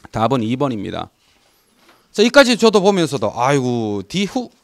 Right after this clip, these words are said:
어려운 문제 뒤에 다 실어놨으려나?" 이래 생각했죠. 저도 문제 받아보자마자. 자, 십일 번 보도록 하겠습니다. 분진 폭발. 아, 이거 많이 강조했던 건데 나왔더라고요. 응? 다른 배 기출할 때도 정말 많이 강조했던 건데 나왔는데 되게 쉽게 나와버렸어요.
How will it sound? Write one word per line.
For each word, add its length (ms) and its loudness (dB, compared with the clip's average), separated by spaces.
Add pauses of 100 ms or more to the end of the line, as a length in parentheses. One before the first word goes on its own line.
(200)
어려운 260 2
문제 180 -4
뒤에 340 -4
다 160 -8
실어놨으려나?" 960 -6
이래 160 -10
생각했죠. 520 -16 (160)
저도 320 -16
문제 220 -8
받아보자마자. 1040 -12 (240)
자, 140 -12 (260)
십일 280 0
번 120 2
보도록 320 -2
하겠습니다. 560 -8 (220)
분진 400 2
폭발. 500 2 (320)
아, 460 0
이거 180 0
많이 220 4
강조했던 440 0
건데 180 0
나왔더라고요. 1000 -2 (640)
응? 120 -12 (840)
다른 180 -4
배 80 -2
기출할 380 -8
때도 240 -8
정말 260 -6
많이 180 -4
강조했던 380 -8
건데 260 -2
나왔는데 460 0
되게 180 -4
쉽게 260 -6
나와버렸어요. 880 -8